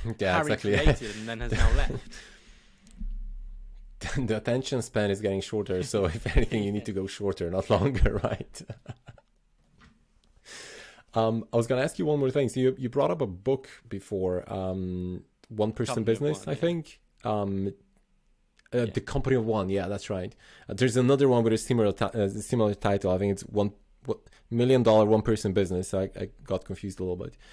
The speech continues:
Speaker 1: What's The Company of One, uh, as a book? Is that, would you say that that's one of the most influential books
Speaker 2: Yeah,
Speaker 1: that you've read?
Speaker 2: there's, uh, like, three books that have been super influential for me. Company of One, uh, it's basically changing your mindset from growth at all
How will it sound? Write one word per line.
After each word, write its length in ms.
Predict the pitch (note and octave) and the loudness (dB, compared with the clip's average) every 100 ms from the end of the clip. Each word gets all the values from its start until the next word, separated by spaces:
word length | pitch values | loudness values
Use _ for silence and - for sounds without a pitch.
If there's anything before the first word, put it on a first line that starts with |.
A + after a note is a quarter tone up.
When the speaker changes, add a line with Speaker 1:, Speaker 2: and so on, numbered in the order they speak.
| - - - - _ _ _ _ - | -20 -20 -20 -20 _ _ _ _ -4
Speaker 1:
What's 240 | C3+ C#3 | -2 -2
The 80 | C#3+ | -2
Company 260 | C#3 C#3+ | -2 0
of 120 | B2 A#2 | 0 0
One, 280 | A2 F2+ F2+ | 0 0 -4
uh, 380 | - F#2+ F#2 - | -4 -2 -2 -6
as 200 | - G2 | -8 -6
a 40 | F#2 | -2
book? 300 | G#2+ F#2 - | -2 -2 -4
Is 180 | G2+ | -2
that, 220 | A#2+ A#2 A#2 | 0 0 -2
would 100 | A2 | -4
you 80 | |
say 140 | - A#2 | -2 0
that 100 | G#2 | 0
that's 220 | G#2 - | -2 -2
one 100 | G2+ | -2
of 60 | G2 | -2
the 60 | |
most 280 | G2 F#2+ - | -2 -4 -6
influential 400 | F#2 F#2+ G2 F#2 | -4 -4 -4 -6
books 160 | F#2+ D3+ | -6 -2
Speaker 2:
Yeah, 120 | C#3+ | -2
Speaker 1:
that 80 | F2 | -4
you've 80 | |
read? 120 | D3 D#3+ | -6 -6
Speaker 2:
there's, 320 | D3+ B2 - _ - | -8 -14 -20 _ -18
uh, 380 | C#3 C#3 C3+ C#3 - | -14 -12 -12 -12 -14
like, 180 | D3 - | -16 -18
three 360 | - E3+ F3+ | -12 -8 -8
books 260 | D#3 D3+ - | -8 -12 -12
that 80 | D3 | -12
have 100 | A#2 | -10
been 160 | A#2+ | -10
super 320 | - C3+ A2+ | -10 -10 -8
influential 560 | G#2+ G#2+ G#2+ G#2 G2+ G#2+ | -10 -10 -12 -12 -14 -20
for 240 | - A2 | -16 -14
me. 240 | G2+ G#2 G2+ _ _ _ _ | -12 -12 -14 _ _ _ _
Company 360 | D3+ E3 D3 C#3 | -6 -6 -6 -6
of 180 | B2+ | -4
One, 540 | C3+ B2+ B2 A#2 A2+ - _ | -4 -4 -6 -8 -14 -18 _
uh, 300 | A2 G#2 G#2 - - | -10 -8 -10 -14 -14
it's 560 | A2 G#2+ - - - - _ _ - | -12 -12 -16 -20 -20 -20 _ _ -10
basically 320 | D3 D3 D3 | -8 -8 -12
changing 400 | B2+ C#3 B2+ A#2+ | -10 -10 -10 -10
your 120 | A#2 A2+ | -10 -8
mindset 680 | A2+ A2+ A2 - G#2 F#2+ | -6 -6 -8 -8 -8 -8
from 480 | - G#2+ G2+ G2 G2 - _ - - | -12 -10 -10 -12 -18 -20 _ -20 -20
growth 420 | A#2 A2+ A#2 A2+ | -10 -6 -6 -8
at 60 | A2+ | -10
all 260 | G2 G#2+ | -10 -14